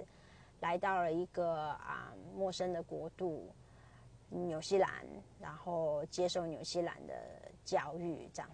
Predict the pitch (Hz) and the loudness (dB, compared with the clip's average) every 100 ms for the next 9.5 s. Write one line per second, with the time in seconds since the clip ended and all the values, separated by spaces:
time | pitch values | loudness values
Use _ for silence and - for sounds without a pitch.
0 | - 156 156 - 160 139 160 165 165 - | -6 -4 -6 -10 -12 -10 -10 -8 -6 -2
1 | 185 180 160 151 185 175 147 185 160 175 | 0 0 -2 0 0 0 0 0 0 2
2 | 240 214 - 240 254 269 - 196 185 190 | 4 2 2 2 4 2 4 4 4 0
3 | 190 143 - - - - - - - - | 2 2 0 -10 -20 -20 -20 -20 -20 -20
4 | - - - - - 208 208 196 202 233 | -20 -20 -20 -10 0 4 6 4 4 4
5 | 226 214 254 254 226 196 202 202 185 156 | 4 2 4 6 8 8 6 4 2 2
6 | 165 165 180 190 180 214 208 214 220 233 | 2 0 0 0 0 2 2 2 -2 -4
7 | - - - - - - 185 208 311 269 | -10 -20 -20 -20 -6 2 2 4 6 6
8 | 185 170 170 170 175 170 156 196 175 185 | 6 4 0 -2 -2 -2 0 2 4 4
9 | 220 226 185 202 | 4 6 4 2